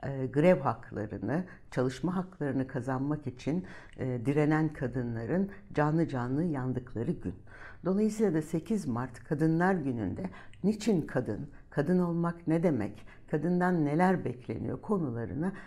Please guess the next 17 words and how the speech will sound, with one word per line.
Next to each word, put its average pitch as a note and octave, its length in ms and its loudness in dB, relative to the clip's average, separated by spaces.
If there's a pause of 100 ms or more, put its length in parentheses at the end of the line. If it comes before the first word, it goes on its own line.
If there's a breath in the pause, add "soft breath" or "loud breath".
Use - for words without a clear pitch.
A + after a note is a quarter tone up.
(160 loud breath)
e, D3 260 0
iyice D3+ 400 -2
düşünmek G2+ 580 -6
gerekiyor. - 520 -10 (320)
Farklı A3 400 0
kadın G#3+ 280 0
tanımları A2+ 500 0
yapılmaktadır G#2 960 -6
ama C#3+ 240 0
temel E3 340 0
olarak A2 380 -2 (420 loud breath)
kadın E3+ 380 0
ve D#3+ 40 4
erkek C3 500 0
olmak G#2 400 -4 (220 loud breath)
anatomik G3+ 520 0
organların D3 840 2